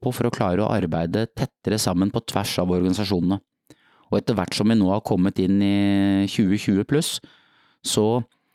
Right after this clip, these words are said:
har det blitt veldig mange organisasjoner, jeg tror nok det er klokt å se på en, eh, kraftsamling av, eh, noen av organisasjonene, men samtidig så må vi sørge for at, eh, det enkelte initiativ ikke dør ut.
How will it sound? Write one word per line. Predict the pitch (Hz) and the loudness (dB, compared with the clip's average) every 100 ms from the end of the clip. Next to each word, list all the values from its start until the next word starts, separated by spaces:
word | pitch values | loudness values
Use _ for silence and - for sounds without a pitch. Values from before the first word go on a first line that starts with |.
| _ _ _ _ - | _ _ _ _ -4
har | 98 | 0
det | 117 | 2
blitt | 110 - | 0 0
veldig | 117 104 | 0 2
mange | 127 113 90 92 | 4 4 2 2
organisasjoner, | 101 101 101 113 113 123 185 175 _ _ _ - | 2 0 0 0 2 2 2 0 _ _ _ -4
jeg | 104 107 | -2 2
tror | 92 | 2
nok | 104 104 | 2 0
det | 135 | -4
er | - | -2
klokt | 101 113 - 120 | 0 0 0 -4
å | |
se | - 87 | -2 -4
på | - 110 | -2 -2
en, | 104 101 104 | 0 0 2
eh, | 104 98 98 - | 2 0 -2 -2
kraftsamling | - - - - 92 101 110 | -6 -6 -6 -2 0 2 0
av, | 80 90 92 95 | 0 -2 -2 -2
eh, | 98 95 - - _ _ - | 0 -2 -6 -20 _ _ 2
noen | 120 95 92 | 4 4 4
av | 92 | 2
organisasjonene, | 98 92 113 107 92 113 170 _ _ _ _ _ - | 2 0 0 2 2 2 0 _ _ _ _ _ 0
men | 104 110 | 2 2
samtidig | - 117 - 92 107 | 2 0 0 0 0
så | 117 117 113 113 101 | 2 2 2 2 2
må | 104 | 0
vi | 117 | 2
sørge | 92 87 | 0 0
for | 90 - | -2 -4
at, | - | -2
eh, | 98 98 | 0 0
det | 107 | 0
enkelte | 92 87 92 80 | -2 -2 -2 0
initiativ | 95 92 113 - 92 95 | 0 0 -4 -2 0 0
ikke | - 95 | 0 0
dør | 92 95 90 95 | 2 2 2 0
ut. | - | -4